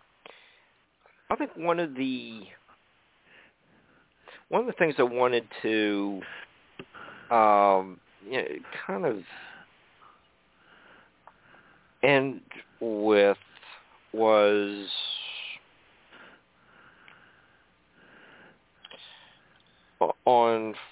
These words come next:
four oh eight of M-, Mindhunter, uh, was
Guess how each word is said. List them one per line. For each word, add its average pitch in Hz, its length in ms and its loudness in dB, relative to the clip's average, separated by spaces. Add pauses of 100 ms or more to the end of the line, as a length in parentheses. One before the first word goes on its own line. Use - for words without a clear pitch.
(120)
four 139 300 4
oh 117 160 4
eight 120 300 -2
of 98 320 -4 (1500)
M-, 123 180 -10 (200)
Mindhunter, 101 1400 -2 (2000)
uh, 127 420 -2 (100)
was 127 180 4